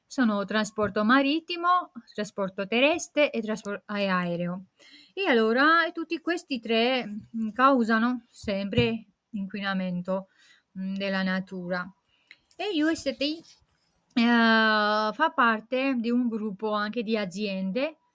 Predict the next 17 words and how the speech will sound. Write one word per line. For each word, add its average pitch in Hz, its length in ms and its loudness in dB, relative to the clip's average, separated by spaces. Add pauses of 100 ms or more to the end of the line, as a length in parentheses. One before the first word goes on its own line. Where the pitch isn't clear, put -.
(280)
eh, 214 420 -2
proprietarie, 254 1200 -4
mm, 208 220 -8
delle 208 500 -4
proprie 226 440 -4
aziende, 208 800 -4 (400)
eh, 220 440 -4 (360)
che 233 120 -4
nell'implementazione 240 1400 -2
delle 226 260 0
tecnologie 214 540 -4
innovative 208 640 -4
di 185 140 -6
U 185 100 -2
S 180 100 -10 (140)
T 269 220 -10 (500)
includono 220 840 -4